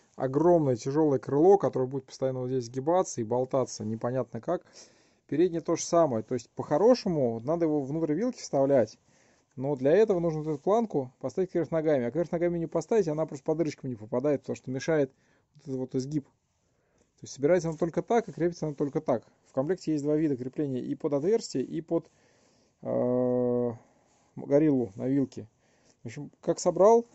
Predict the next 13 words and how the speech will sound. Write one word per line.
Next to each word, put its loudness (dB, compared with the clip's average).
так -2
собрал, 0
смотрится -4
вроде -2
ничего, 0
симпатичненько. -8
Вот -6
сзади, 2
мне -2
кажется, -2
будет -6
болтаться, -2
отваливаться. -2